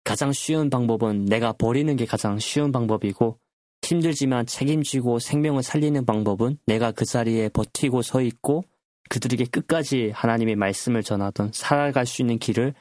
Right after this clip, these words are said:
말해주는 게 아닌가라는 생각이 들었고요. 그래가지고 제가 서 있는 이 자리에서도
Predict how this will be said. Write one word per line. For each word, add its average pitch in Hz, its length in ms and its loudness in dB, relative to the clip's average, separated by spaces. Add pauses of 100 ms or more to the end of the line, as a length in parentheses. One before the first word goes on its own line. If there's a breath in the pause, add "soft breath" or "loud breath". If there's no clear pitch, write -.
(320 soft breath)
말해주는 123 520 0
게 117 100 0
아닌가라는 107 600 0
생각이 127 360 0
들었고요. 110 480 0 (420)
그래가지고 113 500 0
제가 127 300 0
서 139 200 0
있는 127 300 0
이 120 120 2
자리에서도 107 800 0